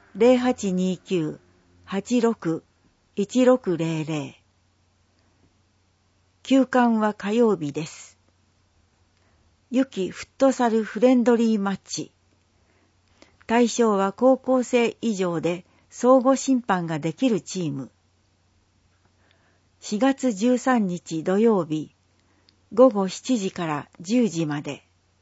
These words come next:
六時から練習ができます。内容は他のチームとの交流試合。料金、一チーム二千五百円。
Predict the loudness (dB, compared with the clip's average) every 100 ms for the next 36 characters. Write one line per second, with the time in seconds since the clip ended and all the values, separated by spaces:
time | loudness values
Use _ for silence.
0 | _ _ _ _ _ _ _ -4 -2 0
1 | -2 -2 -2 -2 0 0 -2 -2 -4 -2
2 | -4 -6 -10 -12 -12 -14 -18 -20 _ _
3 | _ _ _ _ _ _ _ _ _ -2
4 | 2 4 4 2 2 0 -4 _ _ -20
5 | -2 2 2 0 0 0 0 -2 -4 -4
6 | -4 -4 0 2 2 -2 -2 -6 -6 -10
7 | _ _ _ _ _ _ _ _ _ _
8 | _ _ 2 4 4 0 -6 -6 -10 _
9 | _ _ _ _ -12 -4 -2 0 2 2
10 | 2 -2 -6 -6 -4 0 0 0 -4 -4
11 | -6 -4 -4 -6